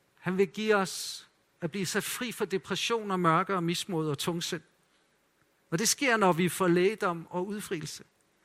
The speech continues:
og genoprettelse. Og jeg tror bare, at det er vigtigt for mig at få s-, sagt i det her år, og i starten af det her år, at jeg tror, der er rigtig mange, som skal starte på en rejse,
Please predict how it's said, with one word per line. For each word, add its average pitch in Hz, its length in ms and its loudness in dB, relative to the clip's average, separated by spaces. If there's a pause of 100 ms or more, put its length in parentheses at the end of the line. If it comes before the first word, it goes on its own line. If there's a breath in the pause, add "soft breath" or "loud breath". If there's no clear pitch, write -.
(440 soft breath)
og 165 120 0
genoprettelse. 170 680 -2 (1040 soft breath)
Og 180 80 4
jeg 226 120 8
tror 254 180 0
bare, 226 360 8
at 185 160 2 (220)
det 220 60 4
er 226 40 4
vigtigt 214 340 0
for 208 100 -4
mig 196 160 4
at 214 80 4
få 208 100 -4
s-, 180 260 -6 (280)
sagt - 760 0
i 196 100 -4
det 190 140 4
her 190 120 6
år, 165 380 -4 (580 soft breath)
og 160 60 -6
i - 20 0
starten 185 320 6
af 185 80 4
det 165 100 2
her 185 80 4
år, 160 240 -2 (300 loud breath)
at 170 80 4
jeg 214 100 6
tror, 233 200 4
der 214 60 6
er 175 220 4
rigtig 233 280 -4
mange, 160 320 -2 (600 soft breath)
som 208 340 2
skal 175 200 -4
starte 214 320 2
på 226 160 -4
en 202 140 -2
rejse, 160 400 -2